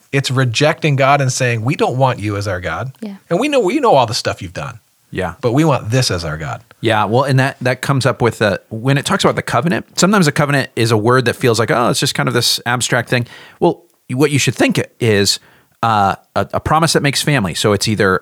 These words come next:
Speaker 3: uh, marriage or adoption, right? Those are the covenants we have. So it's as if God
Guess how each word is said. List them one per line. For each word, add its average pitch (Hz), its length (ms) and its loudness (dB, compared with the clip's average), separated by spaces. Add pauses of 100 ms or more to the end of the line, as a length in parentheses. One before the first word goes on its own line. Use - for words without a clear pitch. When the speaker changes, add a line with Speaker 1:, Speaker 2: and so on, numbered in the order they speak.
Speaker 3:
uh, 90 200 0
marriage 120 360 2
or 120 80 4
adoption, 107 460 -2
right? 85 220 -2
Those 98 180 2
are 104 40 0
the 95 60 -4
covenants 120 340 -2
we 139 100 0
have. 160 180 0 (300)
So 131 420 2
it's 139 200 2
as 127 200 2
if 170 320 0 (560)
God 135 240 0